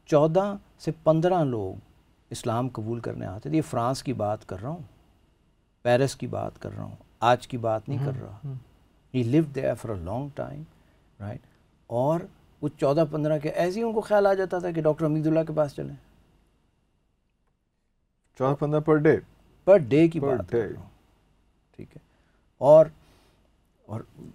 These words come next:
Speaker 1: ये हो, ये कैसे होता था? तो ये जो इवेंट्स होते हैं, अब आपने अगर, अब हमने ये हुआ ना,
Speaker 2: हम्म।
Speaker 1: अच्छा, अब ये बताएं कि हमने प्रैक्टिकल, आपने एहतजाज भी कर लिया, अब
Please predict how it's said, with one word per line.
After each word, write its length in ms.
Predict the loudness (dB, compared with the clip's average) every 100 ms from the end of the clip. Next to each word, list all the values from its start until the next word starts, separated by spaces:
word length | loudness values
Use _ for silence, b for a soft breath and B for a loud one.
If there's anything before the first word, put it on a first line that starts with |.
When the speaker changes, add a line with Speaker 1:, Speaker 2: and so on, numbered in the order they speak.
| -20 -20
Speaker 1:
ये 180 | -6 -6
हो, 200 | -4 -8
ये 140 | -8
कैसे 340 | -6 -8 -6 -8
होता 320 | -8 -8 -12
था? 200 | -16 -20 _ _ _ _ _ _ _ _ _ _ _ _
तो 60 | -6
ये 240 | -4 -2
जो 140 | -2 -2 -4
इवेंट्स 500 | -4 -2 -2 -4 -10
होते 260 | -14 -14
हैं, 460 | -14 -10 -8 -10 -10 b b -10
अब 220 | -10 -10 _
आपने 380 | -2 0 0 -4
अगर, 300 | -2 0 0 -2
अब 120 | -8 -8 -6
हमने 220 | -2 0
ये 120 | 0
हुआ 320 | 0 4 2
ना, 220 | 2 -10 -14 _
Speaker 2:
हम्म। 220 | -12 -12 -12 -16
Speaker 1:
अच्छा, 220 | -14 -10
अब 240 | -8 -8 -2
ये 200 | 4 4
बताएं 600 | 2 -10 -12 -6 -6 -6 b b b _
कि 80 | -10
हमने 400 | -2 -2 0 -4
प्रैक्टिकल, 760 | -2 -2 -2 -2 0 0 0
आपने 360 | 0 -2 -2 -2
एहतजाज 600 | -2 -4 -6 -6 -6 -10
भी 120 | -12
कर 160 | -10 -10
लिया, 280 | -10 -14 -16 _ _ _
अब 120 | -14